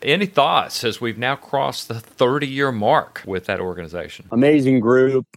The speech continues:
Speaker 2: Honored, like, so deeply honored to have served in the leadership role for that group. Over four thousand members. It's the absolute pinnacle for hip and knee surgeons from the standpoint of meeting and a, uh, professional group, obviously an association.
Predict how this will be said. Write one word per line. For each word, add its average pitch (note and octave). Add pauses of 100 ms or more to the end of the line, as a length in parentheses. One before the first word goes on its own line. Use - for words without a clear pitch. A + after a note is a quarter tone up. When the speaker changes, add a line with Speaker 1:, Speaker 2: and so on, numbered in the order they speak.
(220)
Speaker 2:
Honored, B2+
like, G#2+
so B2+
deeply C3
honored A#2
to A2
have G2
served C3+
in B2
the A#2+
leadership B2+
role B2+
for A2+
that A2+
group. A#2 (100)
Over B2+
four B2+
thousand A2+
members. A2
It's A#2
the G#2+
absolute A2+
pinnacle A2
for G#2
hip G#2+
and G2+
knee A2
surgeons G#2
from G#2+
the -
standpoint G#2+
of G2
meeting A2
and G2
a, -
uh, F2+
professional A2
group, G#2 (320)
obviously G#2+
an A2
association. A2